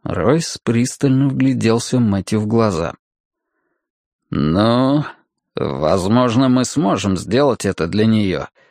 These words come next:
если дело дойдет до этого. Но вы успокойтесь, сэр. Мы знаем этих зверей, а вы нет. Мы знаем, что они могли бы нам сделать, будь они свободными.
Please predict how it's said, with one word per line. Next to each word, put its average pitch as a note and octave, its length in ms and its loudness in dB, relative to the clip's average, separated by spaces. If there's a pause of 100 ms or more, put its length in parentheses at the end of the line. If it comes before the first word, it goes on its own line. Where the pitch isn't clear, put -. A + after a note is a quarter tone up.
(120)
если C3+ 460 2
дело B2 320 2
дойдет A2 480 -2
до B1 100 -10
этого. - 500 -10 (720)
Но G#2+ 240 2
вы B2+ 120 4
успокойтесь, C3+ 760 -2
сэр. - 320 -4 (420)
Мы C#3 220 4
знаем C#3 440 0
этих G#2+ 280 -2
зверей, G2+ 600 0 (180)
а B2+ 220 0
вы C#3 300 2
нет. G#2 540 -4 (540)
Мы B2 260 2
знаем, E3 500 2
что D#3+ 280 0
они D#3 160 2
могли D3 360 2
бы C#3 120 2
нам C3+ 240 2
сделать, C3 500 2
будь B2 260 2
они B2+ 240 2
свободными. A#2+ 840 -4